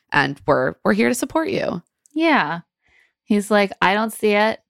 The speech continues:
Speaker 2: but that doesn't mean I'm right." <laughs> Maybe you're
Speaker 1: I think
Speaker 2: right.
Speaker 1: ultimately all of the families
Speaker 2: Yeah.
Speaker 1: did that thing, which I really love, of just, like,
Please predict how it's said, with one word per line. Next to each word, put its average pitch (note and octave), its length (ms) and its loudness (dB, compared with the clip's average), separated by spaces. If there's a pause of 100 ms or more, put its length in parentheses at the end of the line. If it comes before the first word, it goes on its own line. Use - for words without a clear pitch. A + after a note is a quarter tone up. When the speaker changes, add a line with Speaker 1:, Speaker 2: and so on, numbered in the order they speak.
Speaker 2:
but F3 380 2 (340)
that E3 140 -2
doesn't F3 240 -6
mean F3+ 120 -4
I'm F3 260 -4
right." D3+ 340 -4 (500)
<laughs> - 540 -20
Maybe A3+ 300 2
you're G3+ 200 2
Speaker 1:
I C4 60 4
think G4 220 2
Speaker 2:
right. A#3+ 60 2
Speaker 1:
ultimately B3+ 800 2 (260)
all G3 260 6
of G#3 100 0
the F3+ 100 0
families D3+ 1000 -2
Speaker 2:
Yeah. E3 280 0
Speaker 1:
did E3 200 4
that C#3+ 240 2
thing, C#3 220 0
which D3 160 -2
I D#3 80 4
really C#3 300 2
love, C3+ 420 2
of D3 120 0
just, D3 240 -2
like, C3+ 380 0